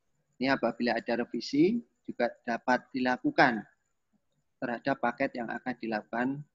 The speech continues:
revisi. Ini tentunya kalau kita bahas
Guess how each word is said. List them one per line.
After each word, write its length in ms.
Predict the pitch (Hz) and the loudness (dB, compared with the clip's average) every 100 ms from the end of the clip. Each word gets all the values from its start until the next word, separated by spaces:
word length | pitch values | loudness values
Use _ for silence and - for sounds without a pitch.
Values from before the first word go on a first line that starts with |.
| _ _ | _ _
revisi. 600 | - - 131 - 135 104 98 _ _ _ _ | -10 -2 0 2 2 0 -6 _ _ _ _
Ini 200 | 123 143 151 | 0 2 2
tentunya 720 | 135 135 135 151 160 160 156 | 2 2 4 6 6 4 2
kalau 320 | 127 123 123 - | 2 2 2 -2
kita 400 | 135 - 131 127 | -8 0 0 0
bahas 680 | 120 113 120 127 - - - | -4 0 0 0 -6 -14 -20